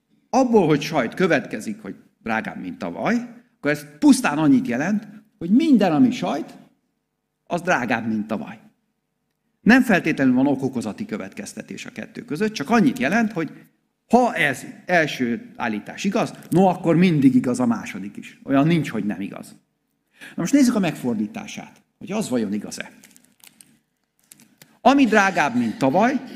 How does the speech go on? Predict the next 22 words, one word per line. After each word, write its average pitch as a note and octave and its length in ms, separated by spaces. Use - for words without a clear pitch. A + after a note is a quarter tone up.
az F3 240
vajon C#3 260
mint C3 200
sajt-e? F2 500
Hát F#3+ 200
azért G#3 340
ebben G#2+ 300
is - 120
kételkedünk. G2 680
Tehát C3 300
meg G3 200
lennénk D#3 360
elégedve, C#3+ 520
ha A2+ 140
ez A2+ 120
igaz A2 260
lenne A#2 240
a A#2+ 40
megfordítása A2 800
ennek B2 280
az - 520
állításnak. - 800